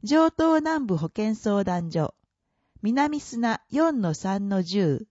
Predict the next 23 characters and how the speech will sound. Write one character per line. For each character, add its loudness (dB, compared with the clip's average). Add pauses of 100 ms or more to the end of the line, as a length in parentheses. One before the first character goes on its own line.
(680)
電 2
話 0 (120)
五 4
六 2
零 0
六 -2
五 4
零 2
零 0
一。 -8 (680)
フ 0
ァ 2
ッ -10
ク -16
ス -2 (160)
五 4
六 2
零 2
六 -4
五 4
零 2
零 0
六。 -4